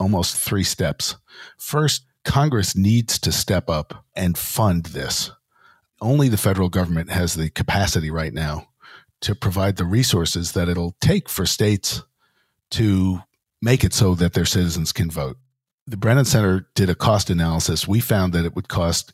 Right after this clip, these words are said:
at least two billion dollars, and actually, we've looked at it some more, and the number is actually higher. Now, Congress, to its credit, with the leadership of Speaker Pelosi and Senator Schumer, did get four hundred million dollars in the most recent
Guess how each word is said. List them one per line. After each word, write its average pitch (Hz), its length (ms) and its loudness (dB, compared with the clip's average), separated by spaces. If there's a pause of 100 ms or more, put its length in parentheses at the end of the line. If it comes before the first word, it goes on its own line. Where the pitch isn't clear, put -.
at 95 140 -2
least 131 380 2
two 107 180 2
billion 87 320 2
dollars, 80 420 0
and 85 100 0
actually, 90 480 0 (360)
we've 104 140 -2
looked 113 180 4
at 98 80 4
it 92 120 0
some 95 140 4
more, 107 280 4
and 87 160 0
the 90 100 0
number 92 240 4
is 85 100 0
actually 82 300 -2
higher. 78 440 -4 (680)
Now, 95 200 -2
Congress, 143 720 -2 (300)
to 120 120 0
its - 140 -2
credit, - 400 -2 (680)
with 101 400 -2
the 98 60 0
leadership 110 640 2
of 90 400 -2 (400)
Speaker - 360 0
Pelosi 90 560 0 (100)
and 85 340 -2
Senator 87 320 0
Schumer, 87 520 0 (540)
did 139 380 2 (120)
get 95 300 0
four 123 260 2
hundred 101 320 0
million 87 240 2
dollars 92 580 -2
in 85 280 0
the 85 80 0
most 87 300 0
recent 98 360 -2